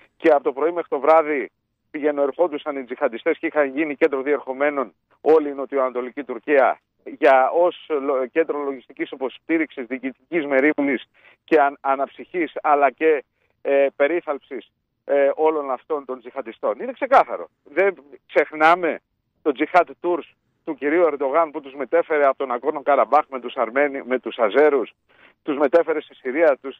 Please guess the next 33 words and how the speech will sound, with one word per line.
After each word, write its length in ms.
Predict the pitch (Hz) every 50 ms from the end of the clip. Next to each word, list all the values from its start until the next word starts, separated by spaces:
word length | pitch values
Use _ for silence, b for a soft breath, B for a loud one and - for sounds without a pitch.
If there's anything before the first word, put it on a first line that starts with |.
| _ _
και 100 | 165 147
φυσικά 420 | - - 156 - - _ 170 170
τους 80 | - -
μεταφέρει 600 | - 151 135 131 117 117 160 160 156 156 123 - _ _ _ _ _ _
στη 200 | _ _ - 165
Λιβύη. 480 | 143 139 127 110 123 139 139 123 95 - _ _ _ _ _ _ _ _
Άρα 280 | - 190 220 240 262 269
λοιπόν, 440 | 254 214 165 160 170 156 156 165 _ _ _ _ _ _ _ _ _
προφανέστατα, 920 | 214 208 180 - 170 151 156 160 151 143 - 160 147 147 160 175 196 -
είναι, 420 | - 202 233 254 254 240 196 139 - -
είναι 240 | - 196 214 226 247
οι 60 | 202
μεγάλες 440 | 175 165 156 143 160 208 233 226 202
δυνάμεις 380 | 190 170 160 156 156 160 196 208
θα 100 | - 208
το 100 | 180 175
χρησιμοποιήσουν 920 | - - 170 151 - - 156 151 147 - - 190 226 208 - - 180 160 139 104 87 85 -
αυτό 420 | _ 123 131 131 - - - 220 208
το 80 | -
οποίο 300 | 185 165 - 196 185 151 131
κάνει 300 | - 170 175 165 156 147
ο 60 | 139 127
Ερντογάν 460 | 117 117 117 110 117 123 135 165 220 208
κατά 240 | - 175 156 156 139
το 120 | 127 143
δοκούν 480 | 139 131 127 - - 156 175 220 247 233 _ _ _ _ _ _ _
και 120 | _ 202 185
σύμφωνα 360 | - 220 220 214 262 262 254
με 80 | 240
το 100 | 226 208
δικό 200 | 185 170 - 247
του 120 | 269 269 254
συμφέρον. 460 | - 247 233 220 240 208 139 101 90